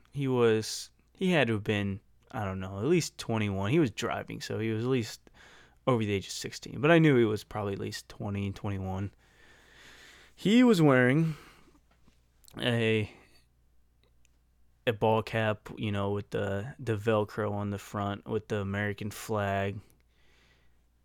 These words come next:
And by all means, wear it. I love it. I wear it all the time. Mine's multicam.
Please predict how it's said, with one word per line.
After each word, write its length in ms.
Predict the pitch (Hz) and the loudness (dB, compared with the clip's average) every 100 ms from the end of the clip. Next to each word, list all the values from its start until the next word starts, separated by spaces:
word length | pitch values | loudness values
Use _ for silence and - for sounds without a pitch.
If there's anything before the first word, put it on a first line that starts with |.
| - | -6
And 160 | 135 | 0
by 140 | 127 175 | 6 8
all 140 | 139 | 8
means, 440 | 110 - - - - _ _ _ _ | 4 -2 -12 -20 -20 _ _ _ _
wear 220 | 113 101 | -4 -2
it. 100 | 90 - _ | -4 -8 _
I 60 | 107 | -4
love 300 | 107 98 - | -2 -2 -4
it. 100 | - _ _ _ _ _ _ _ _ _ _ _ - | -12 _ _ _ _ _ _ _ _ _ _ _ -4
I 100 | 113 | 0
wear 180 | 117 104 | 2 2
it 60 | |
all 100 | 98 | -2
the 60 | 95 | -4
time. 380 | - 110 90 - _ _ _ _ _ _ _ _ _ _ | -4 -6 -6 -14 _ _ _ _ _ _ _ _ _ _
Mine's 240 | - 107 104 | -6 -6 -4
multicam. 640 | 107 104 98 - - - | -4 -4 -8 -12 -14 -14